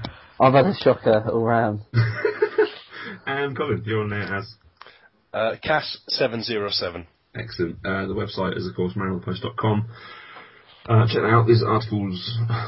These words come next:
Speaker 2: well, the, there's one been sat in my email box for a week. I forgot to get it up, so sorry about that, Peter. Uh, it'll go up soon. Um, but yeah, until next week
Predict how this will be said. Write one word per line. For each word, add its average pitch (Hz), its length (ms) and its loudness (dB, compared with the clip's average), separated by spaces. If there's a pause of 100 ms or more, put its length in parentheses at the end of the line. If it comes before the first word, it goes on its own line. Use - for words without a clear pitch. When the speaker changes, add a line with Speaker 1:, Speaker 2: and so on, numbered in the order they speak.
Speaker 2:
well, 95 120 2
the, 92 100 0 (520)
there's 98 120 -2
one 104 160 2
been 92 100 2
sat - 160 -2
in 95 80 2
my 92 80 2
email 90 380 2 (140)
box - 280 0
for 90 100 2
a 87 60 6
week. 90 180 6
I 87 180 0
forgot - 180 -2
to - 60 -10
get 87 120 4
it 90 200 0
up, 95 200 0
so 117 180 4
sorry 90 320 4
about 90 200 2
that, 87 140 -2
Peter. 107 240 4
Uh, 113 360 6
it'll - 120 -2
go 98 160 0
up - 60 -8
soon. 131 300 4 (920)
Um, 120 400 6 (340)
but 101 100 2
yeah, 175 260 4
until 117 240 4
next 113 200 6
week 147 180 0